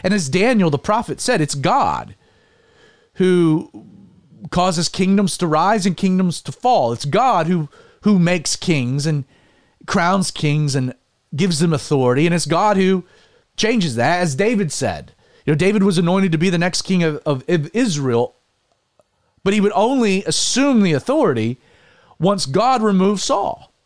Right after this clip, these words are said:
And until God removed the throne from Saul, David believed him to be God's anointed. He was his king. Like, God is in total control with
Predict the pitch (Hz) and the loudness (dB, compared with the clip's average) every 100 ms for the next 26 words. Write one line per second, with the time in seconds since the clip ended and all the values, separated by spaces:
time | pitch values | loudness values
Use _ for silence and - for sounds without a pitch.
0 | _ _ 190 202 180 226 185 180 180 170 | _ _ -2 -2 0 0 2 0 2 2
1 | 165 175 165 143 - 135 147 165 156 147 | 2 2 2 -2 -6 -4 -2 0 0 0
2 | 139 135 - 277 240 180 165 170 170 156 | -4 -2 0 2 2 2 0 2 0 -2
3 | - - - - 127 156 147 165 185 147 | -10 -20 -20 -10 0 2 4 2 0 0
4 | 180 196 170 175 160 180 220 330 381 80 | 0 0 0 2 0 0 0 0 -2 -6
5 | - 107 170 165 170 208 - 190 147 73 | -12 -2 2 2 2 -2 -2 -4 -4 -10
6 | - _ _ _ _ _ _ _ _ _ | -18 _ _ _ _ _ _ _ _ _
7 | _ 233 202 233 302 226 233 214 - 240 | _ -2 2 2 2 0 0 0 0 0
8 | 277 233 208 175 - 233 190 170 170 156 | 2 0 0 -2 0 2 2 2 0 2
9 | 175 156 - | 2 0 -8